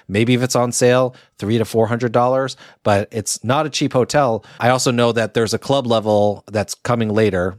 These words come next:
so we're not gonna talk about that since it doesn't quite exist right now. But let's talk about the retheme. So, you know, the rooms have never been something that you were super excited about.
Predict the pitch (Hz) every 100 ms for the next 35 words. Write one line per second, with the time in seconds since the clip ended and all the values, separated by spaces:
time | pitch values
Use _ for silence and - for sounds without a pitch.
0 | _ - 92 101 98 95 104 92 85 78
1 | 85 - 85 - _ - 90 98 90 85
2 | _ _ _ _ _ - 104 92 80 110
3 | - - - - - 92 92 90 82 85
4 | 98 - - - - 131 123 139 131 -
5 | 170 165 165 - 123 131 123 117 82 82
6 | - - 123 117 113 107 _ _ 180 123
7 | 120 113 117 165 180 170 147 120 - 104
8 | 110 123 147 139 131 135 127 131 120 120
9 | 110 107 104 - 95 95 104 101 104 98
10 | _ - - _ _ 101 98 85 - 120
11 | - 123 123 107 - 123 113 95 85 85
12 | 85 98